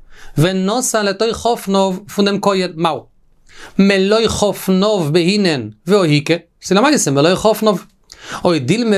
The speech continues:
ולקח והביא בהינן. דא שטייט, שטייט דאך אן פסוק, ולקח מלוא המחתו גחל לאש מעל המזבח מלפני השם,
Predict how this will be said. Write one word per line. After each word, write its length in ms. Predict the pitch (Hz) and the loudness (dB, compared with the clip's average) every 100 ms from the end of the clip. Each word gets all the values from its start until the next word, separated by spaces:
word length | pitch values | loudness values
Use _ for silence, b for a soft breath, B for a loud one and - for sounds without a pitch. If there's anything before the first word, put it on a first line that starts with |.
| 170 | 2
ולקח 1120 | 165 165 156 170 254 262 - 202 180 - - | 2 2 2 0 0 -2 -2 0 -2 -6 -6
והביא 920 | 147 180 170 190 254 233 190 190 190 147 | -2 0 2 2 2 0 0 0 0 0
בהינן. 440 | 170 208 233 202 151 - _ _ B B - | 2 2 2 0 -2 -8 _ _ B B -2
דא 60 | |
שטייט, 200 | - 180 | 0 -2
שטייט 120 | 190 | -2
דאך 180 | 185 - | -4 -2
אן 220 | 160 196 175 | -2 0 -2
פסוק, 520 | 170 190 - 160 139 - B B B | -2 -2 0 -2 -2 -10 B B B
ולקח 640 | 170 156 165 208 208 170 170 | 2 2 2 2 0 -2 0
מלוא 160 | 165 | 0
המחתו 460 | 160 165 185 - 165 | 0 0 -2 0 0
גחל 320 | 160 185 180 | 0 -2 0
לאש 280 | 165 180 180 | 0 0 0
מעל 120 | 175 | 0
המזבח 340 | 165 156 185 151 | 0 2 0 0
מלפני 220 | 185 160 | 0 0
השם, 240 | 165 190 | 0 0